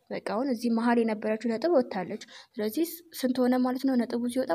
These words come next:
ሁለት መቶ ዘጠኝ። ሁለት መቶ ዘጠኝ ምን ፐርሰንት? እዚህ ጋር ፐርሰንት የምትል ምልክት ስላለች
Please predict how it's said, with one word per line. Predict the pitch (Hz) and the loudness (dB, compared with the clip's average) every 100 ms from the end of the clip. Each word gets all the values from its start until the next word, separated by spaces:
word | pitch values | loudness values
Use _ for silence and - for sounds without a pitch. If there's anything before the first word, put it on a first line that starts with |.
| 330 | 0
ሁለት | 220 214 214 | 0 -2 -2
መቶ | 214 285 269 | -2 -2 -2
ዘጠኝ። | 196 - 180 185 - _ _ _ _ _ _ _ _ _ _ _ | -4 -6 -10 -10 -14 _ _ _ _ _ _ _ _ _ _ _
ሁለት | 233 233 | 2 2
መቶ | 240 247 | 2 2
ዘጠኝ | 247 247 262 | 2 2 2
ምን | 262 440 - | 4 2 -2
ፐርሰንት? | - 208 190 - - 180 - - - - - _ _ | -6 -6 -6 -8 -10 -10 -10 -14 -16 -18 -20 _ _
እዚህ | 208 - | -12 -8
ጋር | 202 208 | -6 -6
ፐርሰንት | 208 - 196 202 | -8 -10 -8 -6
የምትል | 202 202 220 | -6 -6 -8
ምልክት | 214 220 226 240 | -6 -8 -8 -8
ስላለች | 247 254 269 | -6 -4 -4